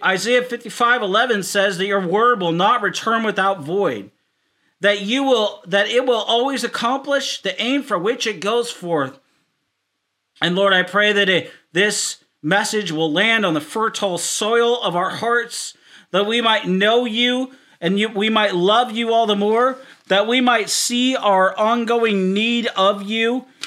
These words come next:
and that we might, uh, even confess even more, uh, the glory of God,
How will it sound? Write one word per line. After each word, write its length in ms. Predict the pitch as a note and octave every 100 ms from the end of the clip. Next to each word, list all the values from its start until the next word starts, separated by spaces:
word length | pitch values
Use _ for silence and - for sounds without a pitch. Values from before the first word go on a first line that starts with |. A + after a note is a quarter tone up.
| -
and 120 | F3
that 160 | G3+ G#3
we 140 | A3
might, 480 | G#3+ G3 F#3+ E3 - -
uh, 100 | G#3
even 300 | A3+ G3+ F#3
confess 640 | G3 F3 A3+ G3+ F#3 -
even 240 | F#3 F3+ F3
more, 480 | F3 D#3+ C3 A#2+ _ _ _ _ _
uh, 140 | D#3+ F3
the 100 | D#3+
glory 500 | D3+ E3+ F#3 G3 G3
of 200 | D#3+ C#3+
God, 520 | E3 E3+ F3+ F#3 F3+